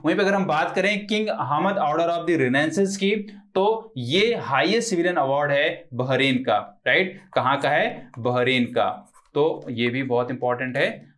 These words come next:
आप ये country का नाम याद कर लें और civilian award का नाम भी अच्छे से याद कर लें। और ये कहाँ का है? ये आपको मालूम ही है, भूटान का, Right। तो country का नाम और उनके highest civilian award का नाम आप एटलीस्ट,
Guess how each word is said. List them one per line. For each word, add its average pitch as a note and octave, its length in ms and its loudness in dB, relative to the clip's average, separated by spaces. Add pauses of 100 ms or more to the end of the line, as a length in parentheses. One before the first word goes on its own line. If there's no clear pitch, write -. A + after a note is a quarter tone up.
आप A2+ 400 -2
ये B2 180 0
country A#2+ 400 -4
का C#3+ 120 0
नाम A#2+ 220 -2
याद A2 200 -4
कर A#2 140 -4
लें C3+ 140 -6
और C#3 60 -10
civilian A#2 380 -8
award G#2+ 280 -2
का A2+ 140 -6
नाम G#2 220 -4
भी A2+ 100 -6
अच्छे G#2 220 -8
से G#2 140 -6
याद F#2+ 200 -2
कर G2 100 -4
लें। F#2+ 160 -6 (260)
और G2+ 340 -2
ये A2 120 -2
कहाँ A2 260 -4
का A#2+ 80 -4
है? D#3+ 140 -4
ये C3 80 -6
आपको G#2+ 200 -4
मालूम G2+ 300 -4
ही A2+ 60 -10
है, F3+ 160 -10 (100)
भूटान G2 340 -10
का, - 140 -10 (380)
Right। F#3+ 380 0 (380)
तो A2 160 -2 (100)
country B2 340 0
का F3+ 140 0
नाम A3 440 0
और C3 180 2
उनके C3 360 -2
highest B2+ 420 0
civilian B2+ 280 -4
award A2+ 300 0 (100)
का A2+ 120 0
नाम A2 320 -2 (300)
आप A2 260 0 (200)
एटलीस्ट, A2+ 420 -4